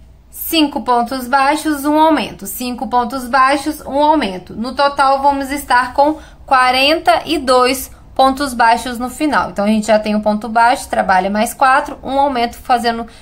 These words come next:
cinco pontos baixos, um aumento.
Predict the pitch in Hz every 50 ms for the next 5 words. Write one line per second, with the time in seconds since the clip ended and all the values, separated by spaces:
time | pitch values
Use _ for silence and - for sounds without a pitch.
0 | - - - - - - - 240 240 233 220 208 - 214 214 214 214 220 220 226
1 | 240 240 262 269 - 277 - - - - - - 254 269 277 277 285 285 240 185
2 | - - - - - -